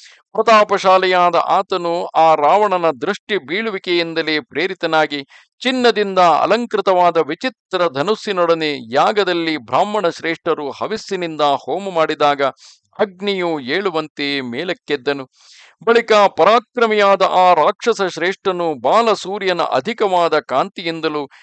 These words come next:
ಅಪರಂಜಿ ಚಿನ್ನದ ಕಿಟಕಿಗಳಿಂದಲೂ ಕೂಡಿದ್ದ ರಥದಲ್ಲಿ ಕುಳಿತು ಆ ಮಹಾಕಪಿಯ ಬಳಿಗೆ ತೆರಳಿದನು.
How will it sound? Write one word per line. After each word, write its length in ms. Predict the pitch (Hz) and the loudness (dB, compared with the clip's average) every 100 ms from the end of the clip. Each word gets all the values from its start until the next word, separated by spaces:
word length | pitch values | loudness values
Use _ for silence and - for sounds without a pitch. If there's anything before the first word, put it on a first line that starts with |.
| _ - | _ -4
ಅಪರಂಜಿ 480 | 190 247 240 226 202 | 2 4 2 0 -4
ಚಿನ್ನದ 560 | - 202 202 185 180 | -4 -2 0 2 2
ಕಿಟಕಿಗಳಿಂದಲೂ 960 | 160 - 160 220 202 180 175 170 165 160 | 0 -2 -6 -4 -2 -2 -2 -4 -2 -4
ಕೂಡಿದ್ದ 460 | - 160 185 185 156 | -4 -6 -6 -4 0
ರಥದಲ್ಲಿ 680 | 143 139 196 196 180 160 | 0 0 -2 -4 -4 -6
ಕುಳಿತು 460 | - 147 165 151 139 _ _ 170 | -6 -8 -8 -10 -12 _ _ 2
ಆ 200 | 202 190 | 6 6
ಮಹಾಕಪಿಯ 800 | 165 160 202 214 180 175 165 160 | 4 4 4 4 2 -4 -4 -4
ಬಳಿಗೆ 520 | 127 147 180 156 151 | -2 -2 -2 -4 -4
ತೆರಳಿದನು. 560 | 139 127 156 156 139 | -2 -2 -2 -4 -8